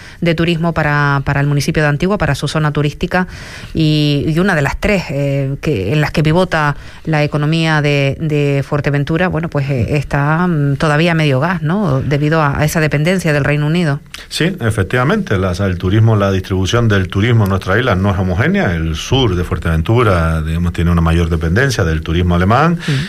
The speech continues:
Speaker 2: y Antigua y La Oliva, aunque La Oliva también tiene una componente importantísima de turismo nacional y, y también de, de turismo italiano, pero,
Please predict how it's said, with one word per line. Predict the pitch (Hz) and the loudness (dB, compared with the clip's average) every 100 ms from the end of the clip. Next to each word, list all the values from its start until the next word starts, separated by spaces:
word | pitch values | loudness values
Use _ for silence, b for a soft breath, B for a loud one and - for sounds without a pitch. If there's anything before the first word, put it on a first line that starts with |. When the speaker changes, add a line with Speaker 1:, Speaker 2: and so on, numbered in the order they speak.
| B | B
Speaker 2:
y | 90 | -2
Antigua | 85 80 135 156 107 78 | 0 0 2 2 0 -4
y | 78 78 | -4 -6
La | 76 | -6
Oliva, | 82 123 | -4 -2
aunque | 92 78 | -4 -4
La | 71 | -6
Oliva | 76 82 | -4 -4
también | 80 80 | -2 -2
tiene | 80 87 | 0 2
una | 80 | 2
componente | 80 82 85 82 | 2 2 2 2
importantísima | 78 80 82 73 160 160 87 76 | 0 -2 -2 0 0 2 0 0
de | |
turismo | 76 80 87 82 76 73 73 | -2 0 0 2 0 0 0
nacional | 80 - 78 143 180 165 | -2 0 2 2 2 2
y, | 92 | 0
y | 78 76 78 78 - | -4 -6 -10 -12 -10
también | 73 78 | -6 -6
de, | 73 | -6
de | 76 76 | -8 -6
turismo | 78 85 85 | -2 2 2
italiano, | 87 87 104 | 2 2 2
pero, | 113 117 | 2 2